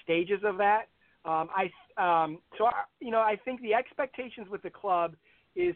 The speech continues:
to, to, to battle for a top three spot year in and year out and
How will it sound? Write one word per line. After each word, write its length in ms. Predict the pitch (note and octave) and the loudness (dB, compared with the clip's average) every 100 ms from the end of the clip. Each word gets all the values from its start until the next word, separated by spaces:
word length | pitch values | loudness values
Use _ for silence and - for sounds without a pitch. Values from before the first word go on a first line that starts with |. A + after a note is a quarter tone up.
| - | -6
to, 300 | F#3 F#3 E3+ - _ | -10 -8 -8 -12 _
to, 100 | E3+ F3 | -10 -10
to 80 | F3 | -8
battle 380 | F3+ F#3+ G3+ G3 | 0 2 2 0
for 120 | F#3 | -4
a 60 | F3 | -4
top 300 | - F#3+ - | -2 -4 -4
three 200 | F#3 F#3+ F#3 | -8 -8 -8
spot 380 | - F3 E3 F3 _ _ _ - | -2 0 0 -2 _ _ _ -6
year 240 | F3 F#3 | 0 2
in 100 | F#3+ | 2
and 160 | F#3 F3+ | -2 -2
year 160 | F3+ | 0
out 320 | D#3+ D#3 E3 - - | 2 2 0 -4 -4
and 320 | F3 E3+ | 0 0